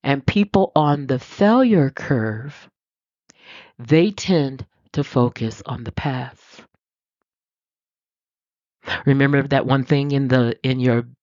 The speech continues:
baggage from the part one was <laughs> unfinished things that pull you to the past. Now, this is very profound. I suggest you get this book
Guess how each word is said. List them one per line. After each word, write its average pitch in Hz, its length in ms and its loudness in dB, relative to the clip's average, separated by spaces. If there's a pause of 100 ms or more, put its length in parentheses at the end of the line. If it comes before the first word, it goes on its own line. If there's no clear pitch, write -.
(240)
baggage 139 480 -2
from 127 380 -4
the 117 280 -2 (260)
part 147 340 2
one 139 440 2 (320)
was 120 840 0 (580)
<laughs> 226 340 -2 (1800)
unfinished 143 680 0
things 139 520 -8 (440)
that 127 180 -2
pull 131 200 -2
you 127 140 -4
to - 120 -14
the 127 120 -8
past. 131 540 -8 (800)
Now, 170 440 2
this 196 220 -2
is 359 120 0
very 277 280 4
profound. 165 760 -4
I 147 120 0
suggest 175 400 0
you 160 60 4
get 151 220 0
this - 200 -2
book - 420 -2